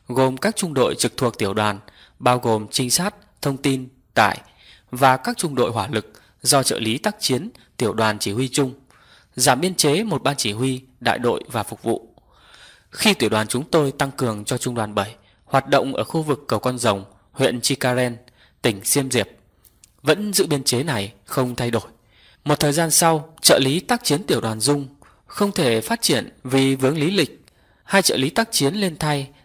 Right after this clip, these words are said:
là Tràm và Nhấp được giải quyết về phép, không quay trở qua đơn vị thì phối trực thuộc tiểu đoàn bị mất hẳn chỉ huy, phải do một tiểu đoàn phó đảm trách. Trước tình hình đó, tiểu đoàn liền đề nghị trung đoàn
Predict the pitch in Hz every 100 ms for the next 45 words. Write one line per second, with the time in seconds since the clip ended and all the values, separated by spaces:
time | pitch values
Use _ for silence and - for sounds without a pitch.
0 | - 131 123 123 - 123 117 113 - 107
1 | 101 220 - - - _ - 131 110 104
2 | 233 247 - 101 - 202 - - _ -
3 | - 180 185 175 170 120 101 143 143 139
4 | 131 120 - _ _ - 135 131 - 139
5 | - - 127 110 - 95 107 104 101 -
6 | _ _ - 123 95 110 226 - 117 101
7 | 104 110 127 120 - _ _ _ _ -
8 | 151 123 120 190 190 135 113 107 107 -
9 | 120 120 233 233 - - 208 - _ _
10 | _ _ - 196 - 127 110 110 104 107
11 | 160 240 - _ _ 143 127 135 135 139
12 | 135 135 139 135 139 - - 170 151 120
13 | 107